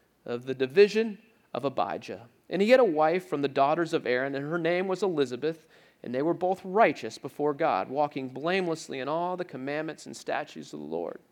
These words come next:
But they had no child, because Elizabeth was barren, and both were advanced in years. Now, he, while he was serving as priest before God, when his division was on duty, according to the custom of the priesthood,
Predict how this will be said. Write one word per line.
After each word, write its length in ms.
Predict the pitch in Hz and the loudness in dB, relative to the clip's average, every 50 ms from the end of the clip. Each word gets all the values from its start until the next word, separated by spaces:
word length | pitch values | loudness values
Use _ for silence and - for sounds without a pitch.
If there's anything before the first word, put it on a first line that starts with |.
| _ _ _ _ _ _ _ _ _ _ _ | _ _ _ _ _ _ _ _ _ _ _
But 100 | - 147 | -10 -4
they 100 | 165 180 | 0 0
had 240 | 175 175 190 196 202 | 0 2 2 2 2
no 180 | 202 202 202 190 | 2 0 0 -2
child, 500 | 185 - - 196 185 175 - - - - - _ _ _ _ _ _ _ _ _ | -2 -2 -2 0 0 0 0 -4 -6 -8 -16 _ _ _ _ _ _ _ _ _
because 300 | _ 123 120 143 135 131 | _ -12 -8 -6 -4 -4
Elizabeth 600 | 143 135 139 165 156 131 127 123 127 127 127 - | -2 0 0 0 0 -2 -4 -6 -6 -8 -10 -10
was 220 | - 135 131 131 131 | -10 -10 -10 -10 -6
barren, 400 | 127 143 143 135 117 - - 117 | -4 -4 -4 -4 -6 -10 -10 -10
and 180 | 131 139 135 | -10 -10 -2
both 320 | 135 160 165 180 185 185 - | 0 2 2 2 0 -2 -6
were 140 | 143 135 | -10 -10
advanced 520 | 127 127 131 139 143 143 147 147 147 - 165 | -10 -10 -8 -8 -6 -6 -6 -8 -8 -10 -10
in 120 | 156 139 | -10 -8
years. 540 | - - 120 101 110 117 - - - - - _ _ _ _ _ _ _ _ _ _ _ _ _ _ _ _ _ _ - | -8 -10 -10 -10 -10 -14 -16 -20 -20 -20 -20 _ _ _ _ _ _ _ _ _ _ _ _ _ _ _ _ _ _ 2
Now, 160 | 165 175 180 | 4 4 6
he, 120 | 185 202 208 - - | 4 2 0 -2 -4
while 260 | - 165 170 180 214 | 2 4 6 6 6
he 140 | 214 214 214 | 4 2 2
was 180 | 220 220 214 - | 0 0 -2 0
serving 340 | - 160 147 147 160 175 180 | 2 4 4 4 4 0 -2
as 120 | 170 170 | -2 -4
priest 360 | - - 147 143 135 131 - | -6 -6 -4 -4 -4 -4 -4
before 360 | - 143 - - 147 160 170 | -8 -10 -8 -4 -2 0 0
God, 320 | 160 139 120 110 113 117 120 | 0 0 0 0 0 0 -2
when 120 | 123 131 | -4 -4
his 140 | 139 135 131 | -6 -6 -4
division 460 | 131 139 123 131 135 135 151 175 160 | -4 -6 0 0 0 0 0 -4 -4
was 160 | 147 139 139 | -4 -4 -2
on 140 | 147 160 160 | -2 -2 -2
duty, 320 | 135 - 123 117 117 123 147 | -2 -4 -4 -4 -2 -2 -4
according 380 | 151 - - 156 156 165 180 175 | -4 -2 -2 -2 -2 -2 -2 -4
to 80 | 170 | -4
the 60 | 170 | -6
custom 400 | 170 - - 135 139 135 - 156 | -6 -4 -2 -2 -2 -2 -6 -8
of 60 | 156 160 | -6 -6
the 60 | 170 | -6
priesthood, 580 | 165 - - - - - - - 117 120 123 | -8 -6 -8 -8 -8 -10 -10 -10 -8 -8 -8